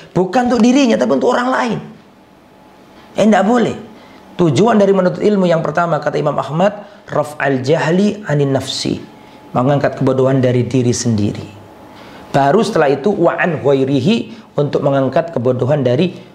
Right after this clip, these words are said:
orang di sekitarnya, orang di selain kita. Jadi harus ikhlas dalam menuntut ilmu. Bukan bangga-banggahan,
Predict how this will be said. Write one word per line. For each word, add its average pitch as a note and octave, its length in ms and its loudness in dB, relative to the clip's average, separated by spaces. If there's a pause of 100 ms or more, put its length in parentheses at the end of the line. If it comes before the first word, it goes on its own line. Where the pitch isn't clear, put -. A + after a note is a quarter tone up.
(360)
orang C#3 380 0
di B2+ 100 -4
sekitarnya, A2 720 -4
orang C3 300 0
di A#2+ 240 0 (320)
selain A#2+ 560 -2
kita. - 560 -6 (1120)
Jadi A#2+ 220 0
harus A#2 240 -2
ikhlas C3 580 -2
dalam G#2+ 300 0
menuntut A#2 320 -2
ilmu. G#2+ 240 -4 (640)
Bukan C3 320 0
bangga-banggahan, C3+ 960 0